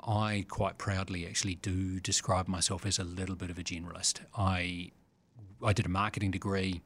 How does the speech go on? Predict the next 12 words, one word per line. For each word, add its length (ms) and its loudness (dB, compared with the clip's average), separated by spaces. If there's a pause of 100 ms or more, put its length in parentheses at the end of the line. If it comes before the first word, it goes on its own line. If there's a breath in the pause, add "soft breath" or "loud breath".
(440 soft breath)
I 40 -6
went 220 6
into 220 0
agencies, 960 2 (140)
um, 400 2 (380)
therefore 320 0
most 220 2
logically 500 -2
into 240 -6
a 60 -4
suiting 480 4
role, 420 0